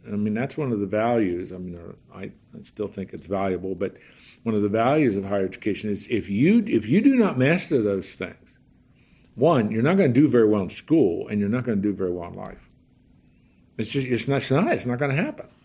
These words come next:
So that's back to, uh, like, what Dave was saying in, in his business and so on, this self-discipline, this self-leadership. It's,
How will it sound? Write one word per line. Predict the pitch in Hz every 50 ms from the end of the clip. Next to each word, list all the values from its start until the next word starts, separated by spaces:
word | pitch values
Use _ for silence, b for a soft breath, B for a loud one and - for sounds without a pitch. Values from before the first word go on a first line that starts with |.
| _ _ _ _ _ b b b b b b b b b b b _
So | - 123
that's | 139 139 -
back | 160 147 139 139 131 131 -
to, | 123 110 107 113
uh, | 120
like, | 120 110 110 120 117
what | 113 117 117 - 82 -
Dave | 110 107 120 131
was | 135 131 131 -
saying | - 127 123 123 120 117
in, | 104 101 107
in | - - 110 98 107 - - 113 113 107
his | 101 107 110 107
business | 110 117 117 107 113 113 110 - -
and | 107 101
so | - - 107 101
on, | 92 92
this | 92 -
self-discipline, | - - - 101 - - _ - 135 139 - 143 131 - 143 135 131 131 131 123 b b b b b b b b b b _
this | - - - -
self-leadership. | - - - 131 139 147 - 156 160 180 196 - - - - - - - - -
It's, | - 104 - - - - - -